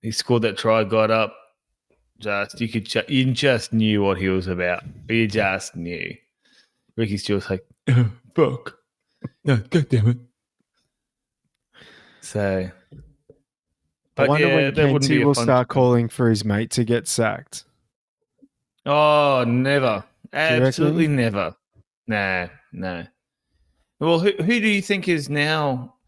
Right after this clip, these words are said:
Speaker 1: who do you think now is, uh, first coach sacked? Because
Speaker 2: First
Speaker 1: God, we've
Speaker 2: coach
Speaker 1: gone through a
Speaker 2: sacked.
Speaker 1: few. Yeah.
Speaker 2: Um,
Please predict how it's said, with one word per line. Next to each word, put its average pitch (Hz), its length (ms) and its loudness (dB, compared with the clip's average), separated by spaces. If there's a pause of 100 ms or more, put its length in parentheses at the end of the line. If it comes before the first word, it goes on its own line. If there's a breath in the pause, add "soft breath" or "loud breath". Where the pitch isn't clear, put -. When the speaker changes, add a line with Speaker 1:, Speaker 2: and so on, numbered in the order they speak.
(1080)
Speaker 1:
who 185 120 2
do 196 60 2
you 185 80 0
think 185 180 -2
now 147 280 0
is, 139 200 0
uh, 123 420 4
first 123 460 -2
coach 120 260 -2
sacked? - 460 -4
Because 131 200 -6
Speaker 2:
First 127 180 2
Speaker 1:
God, 160 100 -2
we've 120 160 2
Speaker 2:
coach - 20 -4
Speaker 1:
gone 139 120 -2
through 123 100 2
a 117 40 4
Speaker 2:
sacked. 113 180 0
Speaker 1:
few. 151 320 -2 (680)
Yeah. 131 280 2 (580)
Speaker 2:
Um, 117 840 2